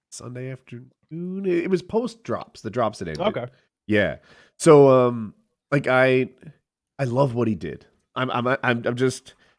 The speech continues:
Speaker 1: I don't know if he could have played it any better. There were drops.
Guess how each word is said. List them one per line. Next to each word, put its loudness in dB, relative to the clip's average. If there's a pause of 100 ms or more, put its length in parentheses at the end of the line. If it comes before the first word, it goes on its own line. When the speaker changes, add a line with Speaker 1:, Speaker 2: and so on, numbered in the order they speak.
(880)
Speaker 1:
I 4
don't 4
know 4
if 0
he 0
could -2
have 0
played 2
it 0
any -2
better. -6
There 0
were 6
drops. -4